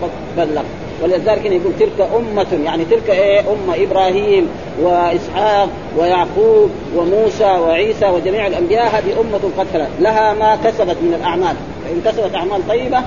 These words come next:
لها الجنة وال-، ها؟ "ولكم ما كسبتم"، وأنتم كمان لكم ما، فال-، فاليهود الذين آمنوا بالرسول محمد واتبعوه لهم إيه؟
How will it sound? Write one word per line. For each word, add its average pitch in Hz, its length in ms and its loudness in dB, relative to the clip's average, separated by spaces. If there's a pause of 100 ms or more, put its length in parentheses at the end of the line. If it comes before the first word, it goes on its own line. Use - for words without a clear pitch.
(300)
لها 175 140 0
الجنة 185 360 2
وال-، 151 440 -2
ها؟ 208 100 2
"ولكم 240 500 2
ما 226 120 0
كسبتم"، 180 420 -2 (160)
وأنتم 233 380 0
كمان 226 280 0
لكم 240 220 0
ما، 196 140 0 (120)
فال-، 180 180 0 (140)
فاليهود 202 500 0
الذين 185 340 2
آمنوا 190 420 0
بالرسول 180 380 -2
محمد 180 360 -2
واتبعوه 190 560 0 (380)
لهم 202 280 2
إيه؟ 180 280 2